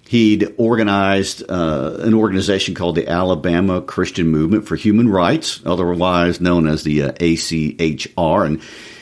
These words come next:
now this becomes important because, as we're going to read in a minute, Doctor King is accused of being an outsider and meddling into somebody else's business and starting trouble,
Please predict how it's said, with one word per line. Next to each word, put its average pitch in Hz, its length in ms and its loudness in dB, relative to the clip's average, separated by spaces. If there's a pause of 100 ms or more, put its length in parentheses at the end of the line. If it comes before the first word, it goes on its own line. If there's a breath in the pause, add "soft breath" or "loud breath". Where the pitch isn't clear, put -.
(140 loud breath)
now 120 420 2
this - 360 -2
becomes 110 260 0
important 87 480 0
because, 87 500 0
as 87 300 -2
we're 85 160 -2
going 107 260 2
to 87 80 2
read 87 300 0
in 80 120 0
a 73 60 0
minute, 90 460 0 (340 soft breath)
Doctor 95 280 -2
King 139 280 2
is 78 140 -2
accused 120 440 0
of 82 60 -4
being 80 180 2
an 78 80 0
outsider - 800 -2 (340 soft breath)
and 95 240 2
meddling 95 600 2
into 90 180 0
somebody 95 480 0
else's 87 320 -4
business 80 640 -2
and 107 100 0
starting 76 480 -2
trouble, 143 560 0